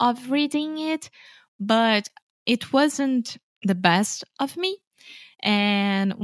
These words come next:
when I started to read the middle of it, it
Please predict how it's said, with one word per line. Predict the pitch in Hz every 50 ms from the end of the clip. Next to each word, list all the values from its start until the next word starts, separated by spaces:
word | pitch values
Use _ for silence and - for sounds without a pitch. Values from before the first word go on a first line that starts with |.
| 202 202
when | 208 214 220 220 220 214 214 214 214 214 214 214 208 - _ _ _ _ _ _ _ _ _ _ _ _
I | - 202 202 202
started | 190 - - 220 208 208 202
to | - 214 208
read | 190 202 196 190 190 190
the | 180
middle | 185 196 208 233 247 262 254 254 254 254 254
of | 247 247 240 240
it, | 254 247 247 247 247 240 - - - - - - - - _ _ _ _
it | - 202 202 196 190 -